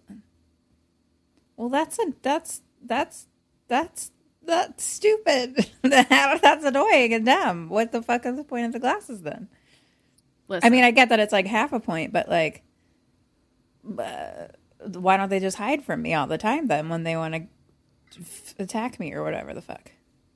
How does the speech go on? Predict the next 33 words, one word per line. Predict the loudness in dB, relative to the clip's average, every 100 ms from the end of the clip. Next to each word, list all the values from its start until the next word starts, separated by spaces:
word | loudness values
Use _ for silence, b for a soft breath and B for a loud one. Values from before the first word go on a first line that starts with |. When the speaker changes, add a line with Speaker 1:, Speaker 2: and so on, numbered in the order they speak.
| 0
Speaker 2:
Because | 2 2 2
I | 2 2
think | 0 -2 -2
that | 0
these | 2 2
ghosts | 2 2 0
aren't | 0 0 0
interested | -4 -4 -8 -2 0 2
in | 0
hiding | -2 2 2 2 -2 -4
or | -8
not | -8 -8 -8 -10
hiding. | -8 -8 -10 -18 _ _ _ _ _ _ _
I | 4 4
don't | 2
Speaker 1:
Okay. | -6 -4
Speaker 2:
think | -4 -2
that | -6 2
that's | 2 2 -4
their | -4 -2 -2 -6 _ _ _ _ _
jam. | 0 2 2 -2 -4 _ _ _
I | 4 4
think | 4 0 2
they | 2 4
don't | 2 -4 _ _ _ _ _ _ _ _ _ _ _ _ _
really | 2 4 4
care | 4 4
if | 4 -2
you | -12
see | -8 -6
them | -6 -8
or | -10
not, | -8 -8 -10